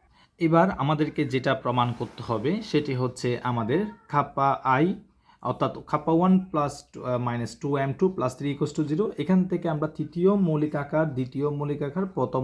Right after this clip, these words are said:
মৌলিক আকার নিয়ে আমরা এখন কাজ করব। তাহলে আমরা তৃতীয় মৌলিক আকার থেকে আমরা জানি যে তৃতীয় মৌলিক আকার থেকে আমরা বলতে পারি ডিএন ডট, আমরা ডিএন, আমরা সেটা বলতে পারি।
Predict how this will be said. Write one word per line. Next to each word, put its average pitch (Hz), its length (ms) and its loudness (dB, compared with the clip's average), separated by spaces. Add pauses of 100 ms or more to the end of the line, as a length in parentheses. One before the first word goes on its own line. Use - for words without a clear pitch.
(140)
মৌলিক 143 240 -4
আকার 151 220 0
নিয়ে 160 200 2
আমরা 135 280 2
এখন 190 240 0
কাজ 139 280 -4
করব। 92 340 -6 (1080)
তাহলে 156 520 2
আমরা 131 260 -2
তৃতীয় 160 460 0
মৌলিক 160 340 0
আকার 156 280 -6 (120)
থেকে 135 360 0
আমরা 127 320 0
জানি 120 420 -2 (120)
যে 120 200 2
তৃতীয় 147 400 -2
মৌলিক 165 260 0
আকার 156 220 -4 (100)
থেকে 151 260 -4
আমরা 139 260 -2
বলতে 143 320 0
পারি 151 300 0 (180)
ডিএন 143 720 -2
ডট, 165 220 4 (180)
আমরা 127 220 -2
ডিএন, 120 460 -2 (120)
আমরা 135 180 -2
সেটা 127 240 -2
বলতে 113 320 0
পারি। - 280 -12